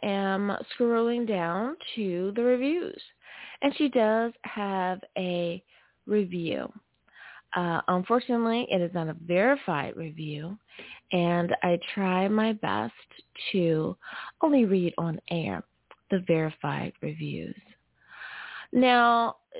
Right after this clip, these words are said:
there, there is a rating there, and it can, it can help you figure out or determine whether or not, uh, you would like to add this book to your lineup. The book does have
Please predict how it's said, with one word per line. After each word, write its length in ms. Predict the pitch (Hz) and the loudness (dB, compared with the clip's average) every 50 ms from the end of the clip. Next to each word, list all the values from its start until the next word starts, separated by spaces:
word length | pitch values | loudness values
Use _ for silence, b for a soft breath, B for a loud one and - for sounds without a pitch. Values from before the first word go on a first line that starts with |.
| - 214 214 | -10 -8 -4
there, 340 | 233 226 233 226 - - 226 | -2 0 0 0 0 -2 0
there 180 | 233 233 226 | 0 0 2
is 200 | - 226 247 254 | 4 2 2 4
a 100 | 269 269 | 2 0
rating 380 | 247 240 240 254 247 226 208 185 | 2 2 0 0 0 -2 -4 -4
there, 220 | 180 156 156 160 | -2 -4 -4 -4
and 200 | - - 185 190 | -6 -4 -4 -4
it 100 | 190 190 - | -4 -6 -6
can, 240 | 220 208 196 196 185 - | -6 -6 -6 -6 -6 -8
it 120 | - 196 - | -10 -10 -8
can 140 | 208 196 196 | -8 -8 -8
help 360 | 185 185 196 190 180 - - | -6 -6 -6 -6 -6 -6 -6
you 300 | 196 185 180 202 254 285 - - | -4 -2 -2 -2 -4 -6 -6 -6
figure 280 | - 196 196 185 180 - - | -6 -4 -2 -2 -4 -2 -2
out 260 | 165 160 175 214 - - | -2 -2 -2 -4 -4 -4
or 100 | - 180 | -4 -4
determine 560 | - 180 175 - - - 160 160 170 196 262 - _ B B B B B B B | -4 -4 -8 -8 -8 -8 -8 -6 -6 -6 -8 -10 _ B B B B B B B
whether 400 | - 180 190 185 185 190 196 185 - - | 0 2 4 4 4 4 2 0 0 -2
or 100 | 175 175 | -4 -2
not, 500 | 175 175 196 220 220 180 165 185 254 - - - - - - - | -2 -2 0 0 0 0 0 -2 -2 -6 -10 -16 -20 -16 -8 -6
uh, 260 | 180 165 165 170 170 - - | -4 -4 -2 -4 -4 -4 -2
you 240 | 202 190 190 214 262 | -2 0 0 0 0
would 100 | - - | -2 -2
like 220 | 170 165 160 - | -2 -2 -2 -4
to 100 | - 151 - | -6 -8 -6
add 220 | - 156 151 175 - - | -6 -6 -6 -6 -6 -6
this 140 | 180 185 - _ _ | -8 -8 -8 _ _
book 200 | 147 151 - - _ _ _ B B B B B B B - - | -2 -2 -2 -4 _ _ _ B B B B B B B -4 -2
to 60 | 185 | 0
your 200 | 170 180 185 196 | 2 4 4 4
lineup. 520 | 190 185 175 185 202 233 226 196 90 73 - - _ _ _ _ _ _ _ _ - | 4 4 4 4 4 2 2 0 -2 -2 -6 -12 _ _ _ _ _ _ _ _ 0
The 100 | 202 185 | 0 2
book 280 | 170 175 180 - - | 4 2 0 0 0
does 220 | - 175 180 190 - - | 0 0 0 0 -2 -4
have 360 | - 156 143 147 151 180 196 | -4 -2 -2 0 -2 -4 -6